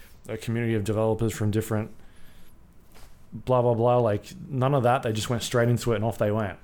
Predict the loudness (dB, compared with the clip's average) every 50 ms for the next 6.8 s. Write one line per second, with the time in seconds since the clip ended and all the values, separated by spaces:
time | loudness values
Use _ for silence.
0 | -16 -8 -6 -6 -4 -4 -4 -6 -6 -6 -10 -10 -2 0 2 2 2 0 -2 -6
1 | -8 -10 -10 -12 -18 -20 -20 -20 -20 -20 -20 -20 -20 -20 -20 -18 -10 0 2 2
2 | 2 2 2 0 -2 0 0 0 0 2 2 2 4 4 4 4 4 4 4 2
3 | 2 0 -2 2 2 2 4 4 2 0 -2 -4 -6 -8 -10 -14 -20 -20 -20 -20
4 | -20 -10 -6 -6 -4 0 2 2 4 4 4 2 2 0 -2 -6 -6 -2 -2 -2
5 | -2 0 0 0 2 0 0 0 0 0 2 2 0 0 -2 -4 -4 -6 -6 -6
6 | -6 -6 -6 -2 -2 0 0 2 2 2 2 0 0 -2 -6 -12